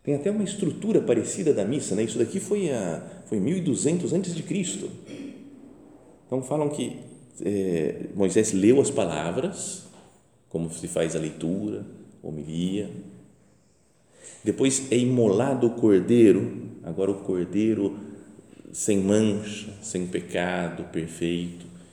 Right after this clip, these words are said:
que é Cristo nosso Senhor, que derramou seu sangue na cruz, não é? Que derrama seu sangue, que torna presente o sacrifício da cruz cada vez que se celebra a missa.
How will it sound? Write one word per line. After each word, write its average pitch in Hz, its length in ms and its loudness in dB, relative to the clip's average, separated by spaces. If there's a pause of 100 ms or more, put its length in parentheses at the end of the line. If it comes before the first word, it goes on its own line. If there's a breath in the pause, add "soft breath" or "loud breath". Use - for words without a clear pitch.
(180 loud breath)
que - 80 -2
é 87 60 0
Cristo 87 440 -2
nosso 78 300 -6
Senhor, 80 460 -8 (1800)
que 104 100 0
derramou 104 420 4
seu 120 240 2
sangue 120 480 2
na 92 160 -2
cruz, 135 520 0 (680)
não 107 80 -2
é? - 20 0
Que 107 560 -6
derrama 117 440 2
seu 107 200 0
sangue, 127 360 -2
que 92 60 -10
torna 113 220 0
presente 113 460 0
o 104 40 -4
sacrifício 98 520 -8
da 85 100 -4
cruz 131 300 -2 (380 loud breath)
cada 117 180 2
vez 107 220 0
que 107 80 -10
se - 180 -10
celebra 90 480 -4
a - 20 -6
missa. 101 400 -6